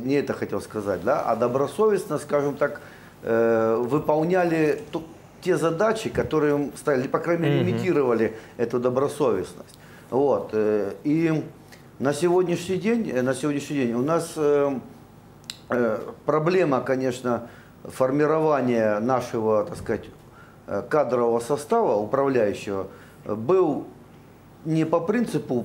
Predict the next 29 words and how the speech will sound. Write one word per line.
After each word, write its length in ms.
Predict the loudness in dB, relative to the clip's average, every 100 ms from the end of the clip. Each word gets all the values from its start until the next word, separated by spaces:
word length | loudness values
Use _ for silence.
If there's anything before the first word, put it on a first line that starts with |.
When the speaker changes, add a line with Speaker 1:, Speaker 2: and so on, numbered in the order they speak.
| 0
Speaker 1:
профессионал-непрофессионал, 1500 | -2 0 -4 -2 0 0 -2 -4 -6 -6 -2 0 2 0 -4 -16 -6
а 80 | -2
по 140 | -2
принципу 480 | 0 0 -2 -4 -6
свой-чужой. 720 | -4 -2 -2 0 -2 0 -2 -6 -6
Speaker 2:
Мгм. 560 | -2 0 -2 -4 -4 -6 -6
Speaker 1:
И 100 | 0 2
вот 300 | 2 -2 -14 -20 -10 -2
Speaker 2:
Точно. 260 | -2 0
Speaker 1:
то, 140 | 0 2
что 160 | 0
там 220 | 0 0
все 200 | 0 -2
свои, 540 | -2 2 2 4 2 0 -6 -20 -20 -20 -18 -6
понимаете, 640 | -2 0 0 -2 -6 -8 -4
э, 540 | 0 2 4 4 2 0
вот 320 | 0 -2 -2 -2
это, 220 | 0 0
конечно, 640 | 0 0 0 -2 -2 -2 -4 -18 -20 -16 -4
э, 680 | 0 2 2 2 2 0 0
как 200 | 0 0
бы 100 | -2
создает, 540 | 0 0 2 2 2 2
конечно, 360 | 0 0 0
неблагоприятную 1040 | 0 2 2 2 2 2 4 4 2 0 0
на 140 | -2
сегодняшний 600 | 0 -2 -2 -4 -4 -2
день 200 | 0 0
обстановку 800 | 0 0 -2 0 0 -2 -6